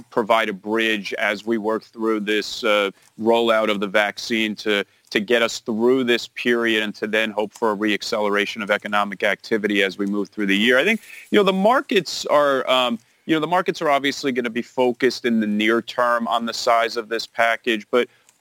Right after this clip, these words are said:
ultimately, the markets are, are gonna be looking out, you know, further beyond this to a year in which the vaccines roll out,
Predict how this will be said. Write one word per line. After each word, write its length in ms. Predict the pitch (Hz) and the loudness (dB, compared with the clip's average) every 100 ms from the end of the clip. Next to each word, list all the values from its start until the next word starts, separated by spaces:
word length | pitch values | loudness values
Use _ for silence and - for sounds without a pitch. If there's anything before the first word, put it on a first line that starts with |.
| - | 0
ultimately, 1080 | 196 233 208 175 143 - 123 120 120 117 | 2 2 0 0 0 0 2 4 2 -2
the 180 | - 123 | -4 -4
markets 600 | 120 127 139 131 131 - | 0 2 2 2 -4 -2
are, 280 | 123 110 110 - | 0 2 0 0
are 160 | 117 | 0
gonna 200 | 110 120 | 0 -2
be 140 | 107 120 | 0 0
looking 400 | 123 120 123 113 | 0 -2 -2 0
out, 400 | 113 110 110 107 _ _ | 2 2 -2 -6 _ _
you 120 | 135 | -2
know, 80 | 117 | -2
further 460 | - 156 147 131 | -2 0 0 2
beyond 600 | 120 113 104 104 110 107 107 | 0 0 0 2 0 0 0
this 280 | 104 - - | 0 -2 -8
to 320 | - 113 107 | -2 0 2
a 40 | |
year 440 | 104 104 113 113 110 | 0 2 2 2 0
in 120 | 107 | 0
which 300 | 107 107 - | 0 0 -2
the 80 | 110 | 0
vaccines 640 | 110 110 - 127 120 117 | 2 0 -2 -2 -2 -2
roll 320 | 110 113 110 | 0 0 2
out, 340 | 110 113 113 | 2 2 0